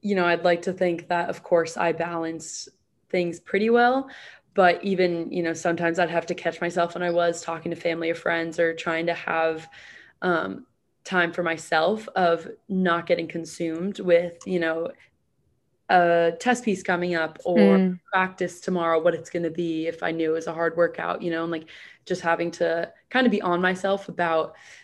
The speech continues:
Speaker 1: um, like, being present in the moment. That was a big,
Speaker 2: Right.
Speaker 1: um, big hurdle I had to kind
Speaker 2: Yeah.
Speaker 1: of myself.
Speaker 2: I, it's, I'm sitting here thinking, like,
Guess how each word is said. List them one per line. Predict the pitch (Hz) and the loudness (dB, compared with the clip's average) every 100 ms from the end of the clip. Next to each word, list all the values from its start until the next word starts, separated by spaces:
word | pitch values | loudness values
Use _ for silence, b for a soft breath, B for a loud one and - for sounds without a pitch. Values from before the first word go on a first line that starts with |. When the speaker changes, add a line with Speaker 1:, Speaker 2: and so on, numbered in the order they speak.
| b | b
Speaker 1:
um, | - 175 160 180 185 - _ _ - - _ _ _ _ _ _ 185 | -4 -2 -2 -6 -10 -14 _ _ -20 -20 _ _ _ _ _ _ 0
like, | 165 - - | 0 0 -2
being | 185 170 | -2 0
present | - 170 180 170 | 0 2 0 -2
in | 185 | -2
the | 160 | -2
moment. | 156 151 180 - | -2 -2 -2 0
That | 170 | 0
was | 165 | 0
a | |
big, | 160 | 2
Speaker 2:
Right. | 196 196 196 202 _ _ - | 6 8 8 4 _ _ -8
Speaker 1:
um, | 170 127 - - _ _ 185 | -6 -6 -6 -10 _ _ -12
big | 175 185 175 151 | -4 -2 -2 -6
hurdle | - 180 175 185 196 | -6 -2 2 2 2
I | 190 | 0
had | 175 165 | -2 -4
to | - | 2
kind | 202 | 6
Speaker 2:
Yeah. | 226 240 226 196 175 | 10 10 8 6 2
Speaker 1:
of | 170 _ | -8 _
myself. | - - - | -10 -10 2
Speaker 2:
I, | 226 233 294 - _ | 6 8 8 4 _
it's, | 247 240 - | -4 -2 -2
I'm | 226 | -4
sitting | 220 226 240 | -2 -2 0
here | 240 | -2
thinking, | - 190 196 185 | -2 -4 0 -2
like, | 180 175 - | -2 -4 -4